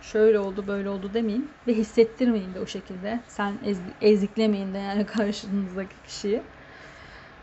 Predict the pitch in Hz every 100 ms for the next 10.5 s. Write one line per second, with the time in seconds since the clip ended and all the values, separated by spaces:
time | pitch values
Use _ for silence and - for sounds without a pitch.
0 | - - 202 208 208 226 202 190 233 240
1 | - 190 - 196 185 185 185 - 233 262
2 | - - - - - - - 214 247 240
3 | 220 220 220 240 208 214 208 220 - 226
4 | 240 - 208 214 214 208 208 240 240 220
5 | 208 196 180 180 - 269 - - - -
6 | - 214 233 247 - 220 233 254 214 202
7 | 247 240 208 - 185 185 185 226 208 196
8 | 320 - - - 240 220 208 196 190 -
9 | 202 196 190 190 190 190 247 254 254 247
10 | 202 190 202 - 294